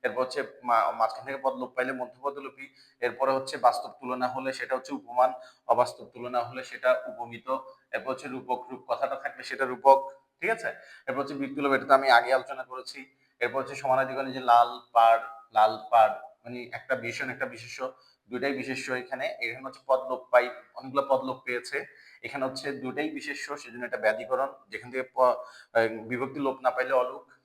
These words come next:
তারপর হচ্ছে সংখ্যা থাকলে সংখ্যা হচ্ছে বহু-, বহুব্রী, আর পারস্পরিক ক্রিয়া থাকলে সেগুলো হচ্ছে ব্যতিহার বহুব্রী, ঠিক আছে?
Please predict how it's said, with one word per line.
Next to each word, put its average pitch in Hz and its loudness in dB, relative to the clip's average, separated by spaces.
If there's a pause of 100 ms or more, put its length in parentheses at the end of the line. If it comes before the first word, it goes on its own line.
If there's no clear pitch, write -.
তারপর 123 2
হচ্ছে 120 -12
সংখ্যা 123 -8
থাকলে 127 -18
সংখ্যা 113 -8
হচ্ছে 131 -4
বহু-, 123 -14 (440)
বহুব্রী, 131 -4
আর 95 0 (300)
পারস্পরিক - 2
ক্রিয়া 123 -4
থাকলে - -6 (120)
সেগুলো 110 -6
হচ্ছে - -4 (260)
ব্যতিহার 101 -4
বহুব্রী, 90 -12 (280)
ঠিক 180 2
আছে? - -2